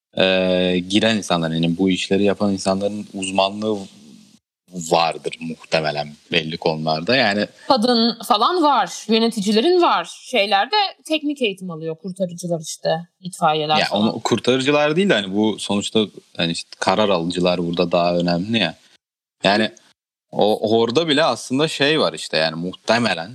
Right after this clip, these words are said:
Speaker 1: yani genel olarak bu azınlıklar dediğimiz, e, gruplarda şey sorun da olduğu için, e, eğitime ulaşım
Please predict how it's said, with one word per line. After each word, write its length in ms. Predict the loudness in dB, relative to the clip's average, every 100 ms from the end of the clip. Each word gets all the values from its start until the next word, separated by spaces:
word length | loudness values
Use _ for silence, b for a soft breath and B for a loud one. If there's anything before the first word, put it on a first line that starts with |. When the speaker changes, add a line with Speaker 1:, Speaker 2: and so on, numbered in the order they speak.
| -10
Speaker 1:
yani 300 | -4 -4 -4
genel 300 | -4 -2 0
olarak 420 | 0 2 0 -2 -6
bu 180 | -10 -8
azınlıklar 640 | -6 -6 -6 -4 0 0 0
dediğimiz, 420 | -2 -4 -6 -10 -12 _ -2
e, 60 | 0 0 0 0 -2 -2
gruplarda 720 | -2 0 0 0 0 -2 -2 -8 -10
şey 340 | -4 0 0
sorun 440 | 0 0 2 2 2
da 40 |
olduğu 340 | 2 2 0
için, 320 | -2 -2 -6 -4 -2
e, 340 | 0 2 0 -4 -6 -8 _ _ _ -8
eğitime 440 | -4 -4 -2 -2 0
ulaşım 520 | 0 0 -2 -4 -8